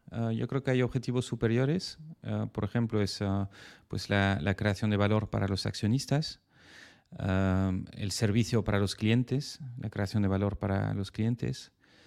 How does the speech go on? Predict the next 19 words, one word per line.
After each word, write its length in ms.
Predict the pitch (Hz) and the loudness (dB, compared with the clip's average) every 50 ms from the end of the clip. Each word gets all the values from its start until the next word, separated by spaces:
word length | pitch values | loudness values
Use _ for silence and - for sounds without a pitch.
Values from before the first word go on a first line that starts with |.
| - _ _ _ _ - | -20 _ _ _ _ -8
el 260 | - 107 101 101 98 | -4 -2 -2 0 0
desarrollo 440 | 107 101 - 107 101 101 104 104 101 | 0 0 0 0 2 2 2 2 2
de 120 | 104 104 | 2 2
un 420 | 104 104 104 - - 104 98 - - | 2 2 0 0 -2 -2 -4 -2 -2
entorno 400 | 104 98 - 110 101 101 107 107 | -2 -2 -2 -2 0 0 0 2
de 240 | 101 104 101 101 101 95 | 2 2 2 2 2 0
trabajo, 640 | - - 101 110 110 104 - - 104 98 101 101 - - | 0 0 2 2 2 2 2 0 -2 -2 -2 -2 -4 -2
ah, 520 | 98 95 95 95 95 95 95 95 95 95 90 - - - - - - - - | 0 0 2 2 0 0 0 0 0 -2 -2 -4 -4 -4 -6 -6 -8 -8 -6
donde 280 | - 98 98 98 101 | -2 0 2 2 2
la 120 | 98 98 90 | 2 2 0
gente 240 | - 101 92 104 95 | 0 -2 -4 -2 0
pueda 200 | 104 104 98 92 | 0 0 0 0
crecer 480 | - 101 95 - - 113 120 127 135 127 120 | 0 -4 -6 -2 0 0 0 0 0 -4 -6
a 60 | - | -4
nivel 220 | 107 98 98 95 95 | -4 -2 -2 -4 -4
personal. 560 | - 101 - - 104 98 110 120 127 131 131 - - - - - - - - - - _ _ _ _ - - | -6 -6 -6 -6 -4 -4 -4 -2 -4 -4 -8 -12 -20 -20 -20 -20 -20 -20 -20 -20 -20 _ _ _ _ -12 -8
Am, 580 | 117 101 98 98 98 98 95 95 98 98 98 - - _ _ _ - | -4 -2 0 0 2 2 2 0 0 -2 -6 -10 -16 _ _ _ -8
y, 280 | - 113 110 110 110 - | -2 0 0 0 0 -2
y, 420 | - 120 110 110 110 110 107 - | -2 -2 0 2 2 2 0 -2